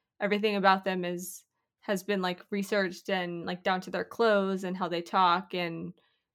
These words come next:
their empathy and who they're friends with and how they interact. And again, it's, like, just everything coming together to just, and it just works in this film.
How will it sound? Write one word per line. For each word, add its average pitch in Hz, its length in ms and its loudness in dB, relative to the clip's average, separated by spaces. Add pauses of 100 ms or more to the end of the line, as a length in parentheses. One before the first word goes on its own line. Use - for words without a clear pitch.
their - 180 -6
empathy 214 380 0
and 196 100 0
who 208 80 0
they're 196 140 -2
friends 208 320 0
with 208 180 2
and 208 100 -2
how 190 120 0
they 185 160 -2
interact. 196 500 2
And 196 100 -2
again, 190 300 2
it's, 180 220 -4
like, 185 240 -2
just - 200 -10
everything 202 460 2
coming 190 340 -2
together 180 460 0
to 175 220 -6
just, 180 420 -6
and 190 160 -2
it 180 80 -4
just 185 220 -12
works - 440 -4
in 185 100 -6
this 180 180 -6
film. 196 380 -4